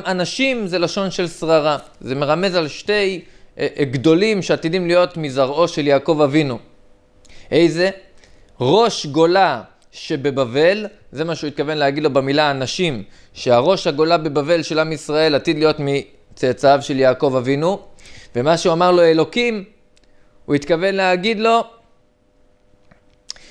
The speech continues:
"ונשיא שבארץ ישראל". ארץ ישראל, הם היו מל-, מלשון אלוקים, יותר חשובים מראש הגולה של בבל. למה?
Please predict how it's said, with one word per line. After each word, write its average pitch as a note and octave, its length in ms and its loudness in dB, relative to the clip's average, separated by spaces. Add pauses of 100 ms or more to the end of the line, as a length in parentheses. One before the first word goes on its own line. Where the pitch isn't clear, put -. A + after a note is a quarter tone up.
(140)
"ונשיא D3+ 840 -2
שבארץ F#3+ 760 0
ישראל". E3+ 480 2 (1700)
ארץ G#3+ 320 0
ישראל, G3 600 -2 (760)
הם C#3+ 160 -2
היו G3 440 4
מל-, D3 200 -6 (260)
מלשון C3 380 -6
אלוקים, D3+ 520 0 (120)
יותר G3 340 0
חשובים E3+ 520 0
מראש D3 280 0
הגולה C#3 300 2
של C#3+ 160 -4
בבל. B2+ 380 2
למה? D#3 240 -2